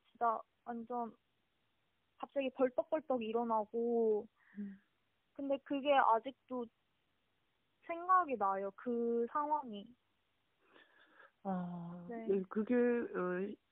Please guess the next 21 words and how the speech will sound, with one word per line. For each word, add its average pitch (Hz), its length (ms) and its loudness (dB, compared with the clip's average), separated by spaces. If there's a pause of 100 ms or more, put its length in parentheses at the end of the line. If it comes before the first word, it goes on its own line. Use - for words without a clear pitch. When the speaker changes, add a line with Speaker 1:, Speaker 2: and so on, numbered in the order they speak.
(200)
Speaker 2:
시간대 302 640 6
상관없이 226 680 0
이십사 165 360 -4
시간 196 260 -2
내내 151 260 -2 (100)
계속해서 156 480 -12
그렇게 143 680 -2 (120)
돌아갔다고 156 520 -4
들었는데 151 360 -8
맞아요? 170 600 -8 (1160)
Speaker 1:
음, 311 220 -12
새벽에 415 500 0
그럴 285 300 -6
때도 262 200 -4
있었고 247 480 -10
밤 277 300 0
늦게 285 800 0
그럴 254 340 -2
Speaker 2:
음. 185 100 -12
Speaker 1:
때도 226 300 -2
있었어요. 190 800 -12